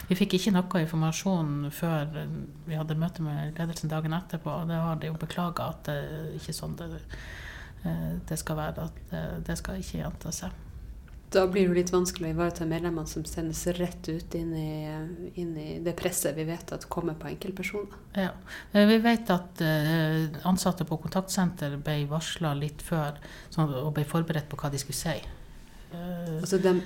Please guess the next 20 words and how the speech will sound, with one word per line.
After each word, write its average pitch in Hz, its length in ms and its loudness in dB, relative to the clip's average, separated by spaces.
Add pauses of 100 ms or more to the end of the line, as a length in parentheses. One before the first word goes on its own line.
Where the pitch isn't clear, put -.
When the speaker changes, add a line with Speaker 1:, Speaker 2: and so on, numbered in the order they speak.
Speaker 2:
folk, - 420 2 (140)
eh, 165 500 0
treffer 180 400 -2
når 151 80 0
de 170 180 2
ringer 170 380 2
inn 170 160 4
Speaker 1:
Ja. 160 100 4 (220)
Speaker 2:
til, 156 300 -6
til 160 140 -4
nav-numrene. 156 600 -4 (300)
Ja. 180 160 0 (1040)
Speaker 1:
De 180 60 -6
starttelefoner 175 680 -2
du 151 80 -2
ringte 160 300 -2
til - 20 0
nav, 175 220 -2
ble, 156 320 -4
ble, 160 580 -4